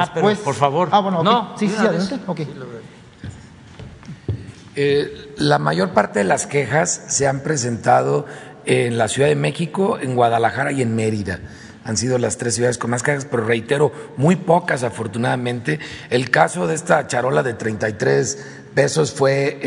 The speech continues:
Speaker 3: en la ciudad de Querétaro, donde se les obligó a venderlo a treinta y tres pesos y no a treinta y tres dólares, según el gerente. Aparte se les impuso, se les impuso una, una multa.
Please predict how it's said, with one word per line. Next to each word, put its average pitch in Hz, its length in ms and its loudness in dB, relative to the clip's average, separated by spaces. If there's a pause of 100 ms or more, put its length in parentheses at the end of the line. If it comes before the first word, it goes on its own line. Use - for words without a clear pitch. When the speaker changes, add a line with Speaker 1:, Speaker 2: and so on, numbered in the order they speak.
Speaker 3:
en 110 160 0
la 107 160 2
ciudad 120 260 2
de 131 140 -2
Querétaro, 147 640 0 (580)
donde 117 680 2
se 117 160 0
les 113 200 -2
obligó 113 440 2
a 123 80 4
venderlo 110 720 0
a 80 120 -6 (100)
treinta 101 340 -4
y 92 40 -6
tres 107 480 -2 (560)
pesos 113 420 0
y 101 100 -4
no 98 260 -2
a 90 200 -4
treinta 98 320 -6
y 98 40 -6
tres 110 220 -2
dólares, 117 360 0
según 110 300 -4
el 104 340 -6 (100)
gerente. 135 440 0
Aparte 117 340 -4
se 117 60 -2
les 104 220 -4
impuso, 104 640 -4 (300)
se 110 120 -6
les 104 200 -2
impuso 107 480 -4
una, 104 500 -4
una 117 220 -2
multa. 151 480 2